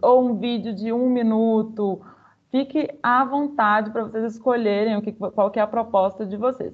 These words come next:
A ideia é falar desses artistas abstratos que a gente, que a gente, né, trabalhou até então, Kandinsky, Palatinic, Yayoi,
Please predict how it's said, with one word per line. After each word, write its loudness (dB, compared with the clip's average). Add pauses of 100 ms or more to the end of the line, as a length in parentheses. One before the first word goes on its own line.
A 0
ideia 2
é -2 (300)
falar 0
desses -6
artistas -4
abstratos -2
que -8
a -4
gente, -4 (100)
que -8
a -4
gente, -4
né, 0 (300)
trabalhou 2
até -4
então, 0
Kandinsky, -2
Palatinic, 0
Yayoi, 4